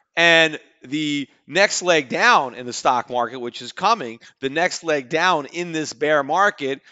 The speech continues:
which will probably coincide with, uh, the economy weakening into recession, when that happens, or before that happens, while we're still in this eye, this is the opportunity to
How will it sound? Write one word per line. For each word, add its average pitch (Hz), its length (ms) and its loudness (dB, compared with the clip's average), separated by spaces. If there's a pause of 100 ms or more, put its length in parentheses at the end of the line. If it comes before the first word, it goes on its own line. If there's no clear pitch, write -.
(140)
which 147 200 -8
will 147 80 -10
probably 170 440 0
coincide 160 920 0 (280)
with, 139 360 -2 (120)
uh, 123 360 4
the 135 220 -8
economy 143 640 -2
weakening 131 640 -8
into 139 240 -10
recession, 135 760 -4 (420)
when 143 460 -2 (400)
that 175 260 4
happens, 170 460 2
or 135 80 -4
before 185 480 0
that 147 180 2
happens, 110 380 -4
while 135 260 -2
we're 165 140 -6
still 185 280 -6
in 156 80 -8
this 151 240 -8
eye, 156 520 0 (320)
this 160 220 -2
is 180 120 -6
the 156 160 0
opportunity 143 1000 0 (300)
to 143 380 -6